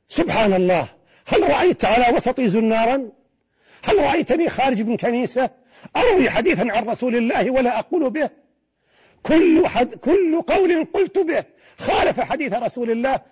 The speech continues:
فاضربوا به عرض الحائط، واتبعوا حديث رسول الله، إذا صح الحديث فهو مذهبي".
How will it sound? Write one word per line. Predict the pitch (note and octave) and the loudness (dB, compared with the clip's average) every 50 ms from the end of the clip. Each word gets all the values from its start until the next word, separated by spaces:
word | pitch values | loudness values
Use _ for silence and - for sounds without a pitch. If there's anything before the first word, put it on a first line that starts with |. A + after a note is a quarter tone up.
| _ | _
فاضربوا | - G4 F4+ D4+ B3 A3 A#3 A3+ F#3+ | -8 -6 -4 -4 -4 -4 -4 -6 -6
به | G#3 F3+ F#3 E3+ | -4 -6 -6 -6
عرض | E3 E3 D3+ | -6 -8 -8
الحائط، | D3+ B2+ - D3 C#3+ D3 B2+ A2 - _ _ _ _ - | -10 -10 -10 -12 -12 -10 -12 -14 -18 _ _ _ _ -10
واتبعوا | G#3+ G#3 G#3+ - B3 G3 A3 A3 G#3 F3 | -10 -8 -6 -6 -6 -6 -6 -8 -8 -10
حديث | - F3 F#3 G3 - | -10 -10 -10 -8 -8
رسول | F#3 F#3+ E3+ - G3 G3 F#3+ | -6 -6 -6 -4 -4 -4 -4
الله، | F#3+ G#3 A3 C4 C#4 - _ _ _ _ _ _ - | -4 -2 -2 -4 -4 -4 _ _ _ _ _ _ -2
إذا | D#4 E4 D#4 D4 A3 G3 | -2 0 0 0 -2 -2
صح | E3+ - - A3 E3+ - - - | -4 -6 -8 -10 -12 -10 -8 -6
الحديث | F3+ F3 - - E3 F3+ D#3 F3 F3+ F#3 F#3 F3 _ _ _ _ _ _ | -6 -6 -6 -8 -10 -8 -8 -6 -8 -8 -8 -10 _ _ _ _ _ _
فهو | - - G3 - D3 D#3+ | -8 -8 -6 -6 -6 -6
مذهبي". | D3 D3+ C3+ G#2 F#2+ G2+ G2 F2+ F#2+ F#2 | -6 -8 -8 -10 -14 -16 -16 -18 -20 -20